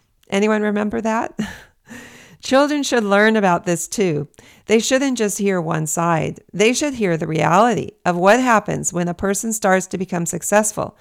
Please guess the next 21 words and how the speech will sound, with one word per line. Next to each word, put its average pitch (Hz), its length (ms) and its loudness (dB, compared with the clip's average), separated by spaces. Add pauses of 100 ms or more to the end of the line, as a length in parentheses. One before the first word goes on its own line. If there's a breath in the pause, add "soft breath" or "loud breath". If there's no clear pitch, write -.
(240 loud breath)
the 170 100 -2
hard 240 280 2
choices 185 600 -4
and 208 180 0
ways 160 380 -2
they 190 140 -4
justify 160 560 -6
compromises. - 920 -12 (800 loud breath)
If 269 180 0
we 302 100 0
are 285 100 4
aware 180 360 4
of 202 100 2
this 202 200 -2
reality, 185 640 2
we 202 140 4
will 196 120 2
not 180 280 4
close 196 260 0
ourselves 170 420 -2
off 165 380 4